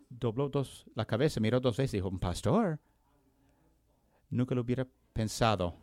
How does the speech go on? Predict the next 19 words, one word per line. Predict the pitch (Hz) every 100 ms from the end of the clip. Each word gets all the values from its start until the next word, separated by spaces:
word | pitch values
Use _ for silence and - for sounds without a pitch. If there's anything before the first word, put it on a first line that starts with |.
| - _ _ -
nunca | 127 131
lo | 143 123
hubiera | 123 123
adivin-, | 123 110 101 107
adivinado. | 120 101 95 98 107 101 78 - - _ - - - _ - - - - _ _ _
"No | 170 117 139
sé | - 139
qué | 113
significa | - 104 98 87
eso". | 87 - 202 254 - _ _ _
La | 110
miré, | 101 101 101 143
dice, | 104 113 107 165 220 - _ -
"Lo | 127
voy | 113 123
a |
tomar | 131 120 135
como | 139 117
complemento". | - 113 117 143 202 170